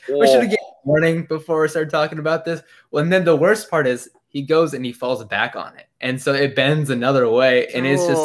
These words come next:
Speaker 1: like,
Speaker 2: Oh.
Speaker 1: yeah.
Speaker 2: Oh my goodness.
Speaker 1: And so I saw the video not expecting,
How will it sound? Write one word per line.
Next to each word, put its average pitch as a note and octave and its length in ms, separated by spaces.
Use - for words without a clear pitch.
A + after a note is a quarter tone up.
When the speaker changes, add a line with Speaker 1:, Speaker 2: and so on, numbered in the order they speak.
Speaker 1:
like, C3 240
Speaker 2:
Oh. A#2 160
Speaker 1:
yeah. A2+ 180
Speaker 2:
Oh F3 60
my D#3 220
goodness. D3+ 500
Speaker 1:
And C#3+ 120
so D3 120
I C#3+ 100
saw G#3+ 260
the E3 80
video F3 380
not D3 180
expecting, B2+ 720